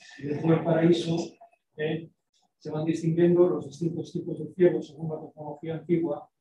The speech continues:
En el cuarto cielo, cuando llega al cuarto cielo, Dante, acompañado de Beatriz, se encuentra con la primera corona de filósofos, como se encontrará con la segunda guirnalda, corona, que son los dos teólogos. Y allí habla con Santo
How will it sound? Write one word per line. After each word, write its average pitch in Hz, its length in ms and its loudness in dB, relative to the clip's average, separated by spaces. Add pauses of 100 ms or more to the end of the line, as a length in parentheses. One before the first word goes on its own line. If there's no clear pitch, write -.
En 143 100 -20
el - 60 -18
cuarto 175 300 0
cielo, 156 500 0 (440)
cuando 143 180 -20
llega 160 220 -2
al 156 100 -2
cuarto 160 240 -4
cielo, 156 440 -2
Dante, 156 280 -6
acompañado 147 500 -6
de 170 100 2
Beatriz, 156 440 -8
se 131 140 -16
encuentra 147 580 -8 (260)
con 139 120 -20
la 139 160 -8
primera 147 340 -6
corona 151 460 -6 (340)
de 139 80 -14
filósofos, 151 760 -8
como 147 160 -20
se 151 100 -20
encontrará 147 420 -10
con 151 140 -12
la 139 80 -14
segunda 143 380 -10
guirnalda, 147 640 -8 (100)
corona, 147 460 -12
que - 40 -20
son 143 200 -20
los 135 180 -14
dos - 220 -14
teólogos. 139 380 -12 (580)
Y 165 80 4
allí 185 320 8
habla 160 340 0
con 160 180 -2
Santo 151 240 -2